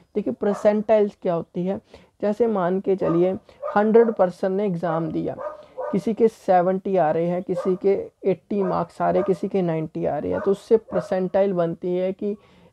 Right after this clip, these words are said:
एटी, अ, जैसे एटी के कितने परसेंट पर ब-, ब-, पर्सन ने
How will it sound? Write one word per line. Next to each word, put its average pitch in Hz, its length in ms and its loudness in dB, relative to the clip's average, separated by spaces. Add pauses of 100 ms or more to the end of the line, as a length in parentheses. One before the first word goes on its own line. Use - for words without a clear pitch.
(100)
एटी, 202 680 -2
अ, 220 40 -4 (640)
जैसे 175 220 0
एटी 196 460 -2
के 202 180 -2
कितने 190 360 0
परसेंट 175 400 -2
पर 185 300 0 (300)
ब-, 180 220 -6 (140)
ब-, 185 380 0 (300)
पर्सन 185 380 2
ने 202 300 0